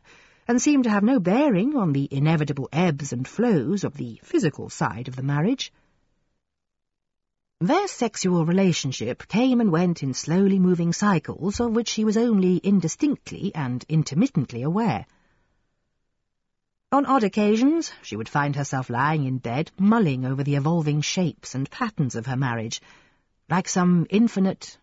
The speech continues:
dreamlike version of the Earth's surface. Giant plates, imperceptibly shifting over millennia to meet in slow-motion crashes for a few centuries, before gliding away from each other again into frigid separation.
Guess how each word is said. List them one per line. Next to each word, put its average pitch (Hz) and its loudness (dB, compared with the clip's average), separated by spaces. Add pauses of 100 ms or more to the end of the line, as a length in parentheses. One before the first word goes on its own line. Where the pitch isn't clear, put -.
dreamlike 185 2
version 165 0
of 165 0
the 190 -2
Earth's 170 -2
surface. - -4 (1080)
Giant 254 0
plates, - -4 (240)
imperceptibly 208 0
shifting 143 -4
over 151 0
millennia 156 2
to - -8
meet 180 0 (360)
in 170 -2
slow-motion 196 2
crashes 113 -6
for 131 -12
a 131 -8
few 143 -2
centuries, 247 2 (640)
before 139 -2
gliding 160 2
away 226 2
from 120 -4
each 117 -8
other 120 -4
again 190 2
into 156 -2
frigid 135 -4
separation. 135 -4